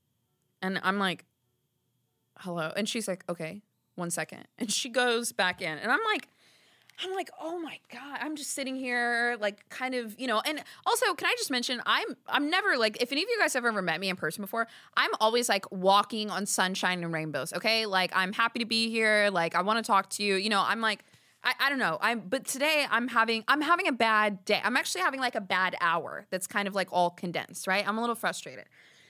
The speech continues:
And so I'm sitting here and I'm waiting outside this door. And then eventually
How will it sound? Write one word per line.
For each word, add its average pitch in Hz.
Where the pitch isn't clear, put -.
And 285
so 262
I'm 262
sitting 381
here 233
and 214
I'm 208
waiting 294
outside 247
this 202
door. 190
And 254
then 269
eventually 254